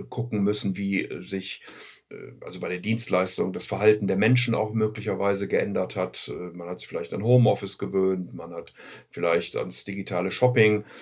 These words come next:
sich herangetastet, man ist vielleicht etwas vorsichtiger in Zukunft bei Großveranstaltungen, bei Reisen, bei Freizeitaktivitäten. Das könnte ich mir schon vorstellen, von daher wird's da etwas länger dauern. Aber wie gesagt, unterm Strich, ähm,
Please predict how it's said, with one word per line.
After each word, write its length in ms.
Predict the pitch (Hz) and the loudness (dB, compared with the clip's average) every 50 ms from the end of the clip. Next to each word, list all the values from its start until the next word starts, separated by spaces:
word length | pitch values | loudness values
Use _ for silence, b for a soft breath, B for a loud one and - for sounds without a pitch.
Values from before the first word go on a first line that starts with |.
| B B B | B B B
sich 300 | - 120 - 107 104 - 110 | -10 -2 0 0 2 4 4
herangetastet, 960 | 101 98 98 101 107 98 101 - - 107 98 98 - - - 95 95 90 82 | 4 6 6 4 4 2 0 0 0 0 0 0 -2 -2 0 0 0 0 -2
man 160 | 87 87 78 | -4 -6 -4
ist 180 | 71 76 - - | -4 -6 -6 -4
vielleicht 380 | - 87 82 80 80 - - | -2 0 2 0 0 -2 -4
etwas 280 | 82 - - 98 92 - | -6 -6 -6 -6 -8 -2
vorsichtiger 640 | - 117 117 113 104 98 - - 101 98 101 92 90 | 2 4 4 6 4 2 -2 -4 -2 0 0 0 0
in 100 | 92 95 | -2 -4
Zukunft 440 | - - 95 - - 92 90 - - | -6 -10 -10 -8 -6 -8 -8 -6 -4
bei 100 | - 92 | -4 -2
Großveranstaltungen, 1200 | 90 95 104 107 107 - - 90 - - - - - 95 90 90 90 90 101 92 90 92 92 87 B B B B B - | 0 4 4 4 4 4 2 0 0 0 -2 -4 -4 -2 -2 -2 -2 -2 -4 -4 -4 -4 -6 -8 B B B B B 2
bei 160 | 104 110 110 | 4 4 4
Reisen, 640 | 107 87 87 92 95 98 95 92 98 95 95 92 | 4 4 4 4 4 2 2 0 -2 -2 -2 -2
bei 200 | 90 95 95 98 | 0 0 0 0
Freizeitaktivitäten. 1300 | 95 - - 82 95 92 - - 90 - - - - - - 87 87 87 - - 90 87 - - 90 90 B B B B B B B _ - | -2 -2 0 0 0 0 0 0 -2 -2 -2 -6 -10 -8 -8 -8 -8 -6 -4 0 0 0 0 -2 -8 -12 B B B B B B B _ -2
Das 280 | 92 101 101 - - | 2 2 2 2 2
könnte 260 | - 120 120 120 117 | 4 6 6 6 6
ich 120 | 107 - - | 2 0 -2
mir 120 | 104 101 | -2 -2
schon 220 | - - 98 95 - | 0 0 0 0 2
vorstellen, 500 | - 107 110 113 - - 104 101 98 98 | 4 4 4 4 4 4 4 4 2 2
von 160 | 98 92 90 | -2 -4 -2
daher 280 | 95 92 92 95 90 | -2 -2 -2 -2 -4
wird's 200 | 92 92 - - | -4 -6 -6 -4
da 160 | - 90 85 90 | -2 -2 -2 -2
etwas 280 | 90 - 85 85 - | -4 -4 -6 -6 -6
länger 240 | 95 90 90 85 82 | -6 -6 -4 -4 -2
dauern. 400 | 82 92 95 98 98 95 95 B B B B B B B B B B B _ _ _ - | 0 2 4 4 4 2 0 B B B B B B B B B B B _ _ _ -2
Aber 220 | 98 101 104 98 | 2 4 4 4
wie 80 | 107 107 | 4 4
gesagt, 300 | 107 98 98 90 - - | 4 4 4 2 2 0
unterm 320 | 110 117 117 113 98 95 | 0 2 4 4 4 2
Strich, 500 | - - - 104 104 107 104 - - - | 0 0 2 2 2 2 0 -4 -6 -4
ähm, 540 | - 95 95 95 95 92 95 95 87 - - | 0 2 4 4 4 4 2 -2 -4 -6 -8